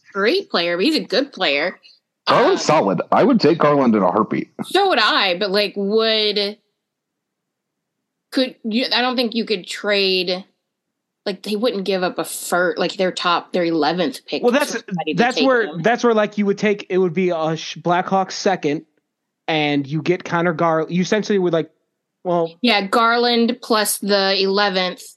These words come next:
Speaker 1: to the Blackhawks for the nineteenth and whatever their
Speaker 3: And a second, maybe,
Speaker 1: Yeah.
Speaker 3: instead of two. Yes.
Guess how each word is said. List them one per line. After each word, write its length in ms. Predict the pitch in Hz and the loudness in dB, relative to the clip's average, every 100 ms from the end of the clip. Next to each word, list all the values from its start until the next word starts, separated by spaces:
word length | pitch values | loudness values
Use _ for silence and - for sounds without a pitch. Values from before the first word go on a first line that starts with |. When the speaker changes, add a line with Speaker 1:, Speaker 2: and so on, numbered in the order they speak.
| _ - | _ -10
Speaker 1:
to 260 | - 208 196 | 0 2 2
the 80 | |
Blackhawks 580 | 185 196 190 202 180 - | 0 0 0 0 -2 -2
for 60 | 196 | -4
the 100 | 180 | -2
nineteenth 720 | 180 180 - - 180 175 - | 0 -2 -2 -4 -4 -4 -4
and 460 | 190 180 180 180 170 | -2 0 0 -4 -4
whatever 340 | 185 175 175 | -2 0 0
their 160 | 180 170 | 0 0
Speaker 3:
And 240 | 165 165 156 - | 0 -2 -4 -2
a 180 | 190 190 | 0 0
second, 500 | 185 196 170 175 165 185 | 0 -2 0 -4 -4 -2
maybe, 220 | 175 175 | 0 0
Speaker 1:
Yeah. 60 | 175 | 0
Speaker 3:
instead 180 | 170 147 | 0 -2
of 80 | |
two. 340 | - 175 160 165 - - | -4 -2 -2 -4 -4 -2
Yes. 340 | 135 - | -2 -4